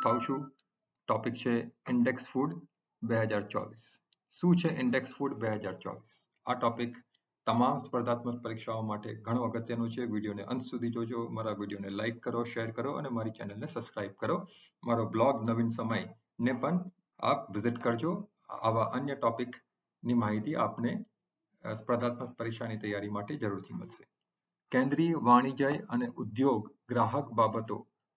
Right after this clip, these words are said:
ખાદ્ય અને જાહેર વિતરણ અને કાપડ મંત્રી પિયુષ ગોયલે ગ્રેટર નોઈડામાં ઇન્ડિયા એક્સપોઝિશન માર્ટ ખાતે પ્રતિષ્ઠિત ઇન્ડસ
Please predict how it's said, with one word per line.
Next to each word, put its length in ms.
ખાદ્ય 440
અને 260
જાહેર 420
વિતરણ 400
અને 160
કાપડ 380
મંત્રી 380
પિયુષ 340
ગોયલે 480
ગ્રેટર 360
નોઈડામાં 760
ઇન્ડિયા 520
એક્સપોઝિશન 880
માર્ટ 460
ખાતે 300
પ્રતિષ્ઠિત 680
ઇન્ડસ 420